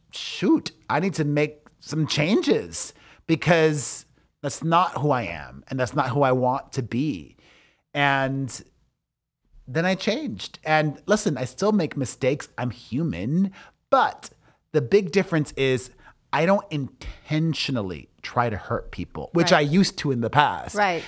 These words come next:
Speaker 1: I knew what I was doing was bad. I wanted to hurt people 'cause I wanted them to, like, lash out at me.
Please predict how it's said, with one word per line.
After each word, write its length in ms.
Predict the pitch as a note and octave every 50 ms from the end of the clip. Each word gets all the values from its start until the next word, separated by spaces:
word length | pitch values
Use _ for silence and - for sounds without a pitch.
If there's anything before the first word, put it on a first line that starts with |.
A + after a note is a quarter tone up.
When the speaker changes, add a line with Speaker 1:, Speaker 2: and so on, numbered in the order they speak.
| - -
Speaker 1:
I 120 | A#2 C#3+ D3
knew 440 | D3 D3 D3+ E3+ F#3+ A3+ B3+ C4+ B3+
what 100 | A#3 G#3
I 60 | F3+
was 80 | D#3 C3+
doing 140 | B2 D#3 C#3+
was 100 | C#3 C3
bad. 140 | A2 C3+ -
I 120 | G#2+ D3+ E3
wanted 500 | D#3+ C3+ C#3 D#3+ G3 A#3+ D4 D#4 D4 -
to 60 | A3+
hurt 200 | F3 F3 D#3+ -
people 200 | D#3 D3+ C3 D3+
'cause 120 | C#3 D3+ D3+
I 60 | D#3
wanted 200 | D3 D#3+ E3 D#3+ D3
them 120 | E3 E3 -
to, 100 | E3 D3+
like, 200 | D3+ C#3+ - C3+
lash 400 | C3+ C#3 C#3 C#3+ D3 - - E3+
out 200 | F3+ A3+ B3+ A3
at 60 | D#3 D3+
me. 280 | C#3+ B2+ A#2 G#2+ G#2